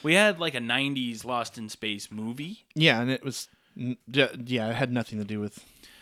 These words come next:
Speaker 1: All I can remember is that Lacey Chabert was in it, and
Speaker 2: Yeah.
Speaker 1: she's hot.
Speaker 2: To me, it's one of those
Speaker 1: <laughs>
Speaker 2: movies that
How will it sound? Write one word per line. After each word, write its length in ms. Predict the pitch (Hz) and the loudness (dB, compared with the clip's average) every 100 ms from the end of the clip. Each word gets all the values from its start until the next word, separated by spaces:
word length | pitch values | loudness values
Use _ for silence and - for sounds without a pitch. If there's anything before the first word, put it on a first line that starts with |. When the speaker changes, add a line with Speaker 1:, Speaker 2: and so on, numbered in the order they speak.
| - _ _ - | -20 _ _ 4
Speaker 1:
All 200 | 143 180 | 4 4
I 80 | 202 | -2
can 160 | 190 | -2
remember 540 | 165 131 123 117 110 - - | 0 0 0 0 -2 -6 -6
is 200 | 120 117 | -6 -2
that 340 | 113 110 - _ - | -2 0 -4 _ -6
Lacey 420 | 120 117 - 135 | -2 -2 -2 -4
Chabert 500 | - 110 107 110 117 | -4 -4 -4 -4 -4
was 200 | 139 156 | -4 -4
in 80 | 170 | -6
it, 240 | 180 - - | -6 -10 -6
and 120 | 147 | 0
Speaker 2:
Yeah. 140 | 143 | 0
Speaker 1:
she's 240 | 147 113 107 | 0 -6 -10
hot. 280 | - - - _ _ _ _ _ _ _ _ _ _ - - - - | -14 -16 -20 _ _ _ _ _ _ _ _ _ _ -20 -20 -20 -2
Speaker 2:
To 100 | - | 6
me, 300 | 214 233 262 220 | 10 10 10 6
it's 220 | 175 170 | 2 2
one 160 | 196 208 | 2 4
of 60 | 190 | 8
those 200 | 180 156 | 6 6
Speaker 1:
<laughs> 100 | 170 | 6
Speaker 2:
movies 300 | 180 196 165 | 6 4 6
that 240 | 147 | 4